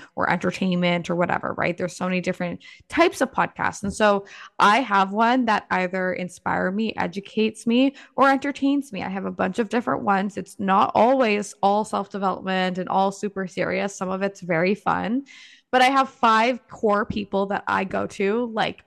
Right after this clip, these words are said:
on a daily basis that I consume. And they say you are the five people you surround yourself with. So if you can get really clear on who you fuck with, basically,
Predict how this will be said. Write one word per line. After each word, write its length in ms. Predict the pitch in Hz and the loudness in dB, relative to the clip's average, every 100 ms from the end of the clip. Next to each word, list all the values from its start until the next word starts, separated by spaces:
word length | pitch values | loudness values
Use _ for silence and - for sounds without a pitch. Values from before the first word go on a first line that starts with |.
| 190 | -4
on 120 | 185 | -2
a 160 | 190 185 175 160 - | -2 -4 -10 -12 -4
daily 340 | 180 180 220 | 0 2 2
basis 640 | 214 190 247 - 170 190 - | 2 2 2 0 -2 -4 -4
that 140 | 214 190 | -2 0
I 140 | 185 185 | -2 -2
consume. 720 | 208 196 - 247 247 190 185 - - - | -6 -8 -4 -2 0 -2 -6 -12 -20 -6
And 240 | 220 202 - _ | -2 -2 -6 _
they 140 | 208 226 | 2 2
say 300 | - 247 254 | 4 4 4
you 260 | 196 202 | 2 2
are 120 | 185 | 2
the 120 | 185 196 | 2 2
five 240 | 202 185 | 2 0
people 260 | 196 196 190 | -2 -2 0
you 100 | 190 | -2
surround 380 | - 190 240 | -2 2 2
yourself 340 | 311 269 220 - | 2 -2 -2 -2
with. 200 | 196 - | -6 -4
So 100 | 208 | -6
if 140 | 208 | -6
you 100 | 233 | -4
can 100 | 285 | 0
get 160 | 277 226 | 2 2
really 200 | 208 208 | 2 0
clear 540 | - - 180 196 - - | -2 -2 2 2 0 -2
on 340 | 185 190 233 | 0 0 0
who 420 | 247 - 220 240 | -2 -2 0 0
you 180 | 226 202 | -2 -6
fuck 340 | - 175 185 | -2 -2 0
with, 320 | 254 262 294 - | 2 2 0 -2
basically, 680 | 285 - 277 285 285 311 | -2 -2 -6 -2 0 0